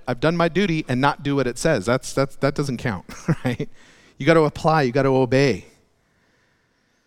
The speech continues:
Some of you have heard a story before of a, and there's different iterations of the story, but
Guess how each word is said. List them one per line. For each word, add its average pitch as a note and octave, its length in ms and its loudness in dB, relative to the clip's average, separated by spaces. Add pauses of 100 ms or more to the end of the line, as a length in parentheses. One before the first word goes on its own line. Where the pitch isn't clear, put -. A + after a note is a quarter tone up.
(1200)
Some E3+ 180 2
of F3 40 4
you E3 200 4
have C#3 100 0
heard D3+ 160 4
a C3 60 -4
story C#3+ 340 2
before C3+ 480 0
of A#2+ 140 0
a, G#2 280 0 (560)
and B2 160 -2
there's C3 160 0
different B2+ 540 0
iterations B2 560 2
of A#2+ 140 2
the A2+ 80 0
story, A#2 460 0
but G#2+ 280 -2